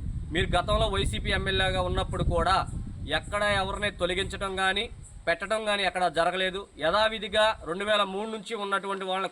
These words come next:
కొనసాగిస్తూ వచ్చారు, అది మంచి పరిణామం. కానీ టీడీపీ అధికారంలోకి వచ్చిన తర్వాత కుదప గ్రామంలో ఈ రకమైన ధోరణి ప్రదర్శించడం మంచి ధోరణి కాదు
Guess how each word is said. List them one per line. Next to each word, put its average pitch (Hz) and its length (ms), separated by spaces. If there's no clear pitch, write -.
కొనసాగిస్తూ 196 600
వచ్చారు, 185 340
అది 190 160
మంచి 185 240
పరిణామం. 180 400
కానీ 190 320
టీడీపీ 240 340
అధికారంలోకి 233 580
వచ్చిన 196 300
తర్వాత 170 360
కుదప 202 300
గ్రామంలో 196 540
ఈ - 20
రకమైన 208 320
ధోరణి 190 320
ప్రదర్శించడం 175 560
మంచి 175 240
ధోరణి 175 240
కాదు 160 220